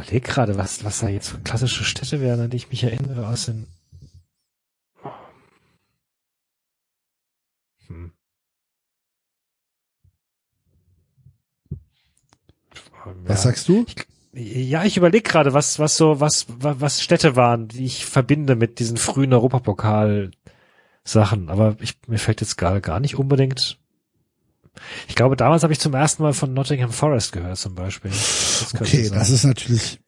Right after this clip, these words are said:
Speaker 2: das, als F-C-Fan kann ich das nicht nachvollziehen, aber, <laughs> ähm, ja gut, klar. Nein, aber diese ganzen, diese ganzen Europapokalsachen damals, das war ja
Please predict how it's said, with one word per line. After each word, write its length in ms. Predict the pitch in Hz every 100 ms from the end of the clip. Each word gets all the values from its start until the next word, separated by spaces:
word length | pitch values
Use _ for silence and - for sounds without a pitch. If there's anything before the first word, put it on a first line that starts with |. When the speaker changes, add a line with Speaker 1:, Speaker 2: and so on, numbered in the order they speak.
| _
Speaker 2:
das, 180 | - 120 - -
als 240 | 127 113
F-C-Fan 600 | 123 - - 147 - 151
kann 160 | 156 143
ich 40 |
das 140 | 139 113
nicht 160 | 117
nachvollziehen, 800 | 135 151 - 175 - 185 196 196
aber, 540 | - 123 131 139 135 139 - - - - - -
<laughs> 640 | _ _ _ _ _ -
ähm, 400 | - 117 107 117 - - - - -
ja 160 | 104
gut, 360 | 110 113 - - - - - - - - _ _ -
klar. 280 | 120 104 - _ _ - _ - _ _ _ _ _ _ _ _ - - - - - -
Nein, 220 | 101 117 135
aber 160 | 120
diese 220 | 117 120
ganzen, 460 | 117 117 - 139 120
diese 220 | 123 110
ganzen 360 | 110 107 - 110
Europapokalsachen 1120 | 107 127 135 120 120 110 117 113 123 - 120
damals, 580 | 117 117 120 117 110 -
das 180 | - -
war 100 | 110 110
ja 240 | 107